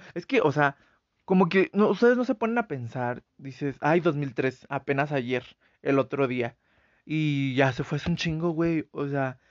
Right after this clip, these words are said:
también cuando leí la información y leí que, o sea, el primer, el primer teléfono fue en mil novecientos setenta y tres, yo personalmente dije, "Ay, aquí a la vuelta", o sea, antier.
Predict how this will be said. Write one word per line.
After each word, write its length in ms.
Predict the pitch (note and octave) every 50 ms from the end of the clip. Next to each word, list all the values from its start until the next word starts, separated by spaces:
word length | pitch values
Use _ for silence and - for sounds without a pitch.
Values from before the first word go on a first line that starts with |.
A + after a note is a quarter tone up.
| _ _ _
también 200 | D3+ D3+ D3+ D3
cuando 220 | E3+ F#3 G#3 G#3
leí 160 | F#3 D#3 C#3
la 100 | C#3 D3+
información 680 | E3+ D#3+ F3 D3+ C#3 C3 A#2+ - - C3 C3 C#3 C#3+
y 80 | D3 C#3+
leí 220 | C#3 C#3 C3 A#2
que, 140 | - - D3
o 40 | C3+
sea, 120 | - C#3
el 60 | A#2+ -
primer, 300 | - B2 B2 A#2+ A#2 -
el 100 | B2+ B2+
primer 260 | - A#2+ B2 B2 A#2+ A#2+
teléfono 540 | D3+ C#3+ C#3 C#3 D3 D3+ D3 D3 D3 D3 - _ _ _ _ _ _ _
fue 140 | - C#3+
en 60 | C#3 C#3
mil 120 | C#3 C#3
novecientos 420 | D3 D3+ D3 - C#3+ B2+ C3 D3
setenta 380 | - D3 C#3 - B2+ A#2 - B2
y 80 | A#2+ A#2
tres, 360 | - B2 C3+ G#3 - _ _ _ _ _
yo 300 | D3+ B2+ B2 D3 C3 C3
personalmente 760 | - - - D3 B2 B2 A#2+ A#2+ B2 A#2+ - - - - - - D#5 C#5 A#4
dije, 460 | - C3+ C3 - - C#3+ A#2+ - - _ _ _ -
"Ay, 140 | - - E3
aquí 180 | F3 F3 - E3
a 60 | D#3
la 100 | D#3+ E3
vuelta", 440 | D3+ D3+ D3 C#3+ - D#3 - - _ _ - - _ _ _
o 80 | - B2
sea, 240 | - C3+ B2+ B2+ B2+
antier. 460 | C3 A#2 A#2+ C3 C3 B2+ C#3 C#3+